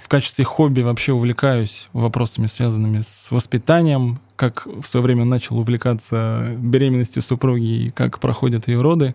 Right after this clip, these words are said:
И вот до сих пор это увлечение у меня не проходит. Хочется действительно активно участвовать, а не только, да, работать и деньги зарабатывать, для того, чтобы потом дети были счастливыми, приходили, обнимали,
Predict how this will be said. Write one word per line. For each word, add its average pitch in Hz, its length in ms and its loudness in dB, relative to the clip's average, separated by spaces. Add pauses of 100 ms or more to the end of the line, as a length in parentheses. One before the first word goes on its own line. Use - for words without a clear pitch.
(140)
И 131 80 2
вот 123 160 2
до 123 80 2
сих - 180 -6
пор 143 140 4
это 127 180 0
увлечение 120 400 0
у 117 40 0
меня 117 100 2
не 120 100 2
проходит. 127 640 0
Хочется 127 560 -2 (140)
действительно 131 400 2
активно 117 340 0
участвовать, 117 720 0
а 131 60 0
не 127 100 4
только, 117 440 0
да, 113 360 0
работать 117 460 -2
и 113 40 -2
деньги 131 220 2
зарабатывать, 117 760 -2
для 117 200 0
того, 123 180 0
чтобы 117 300 -4
потом 123 280 -2
дети 120 220 0
были 120 180 2
счастливыми, 123 720 0
приходили, 123 720 0 (160)
обнимали, 127 680 2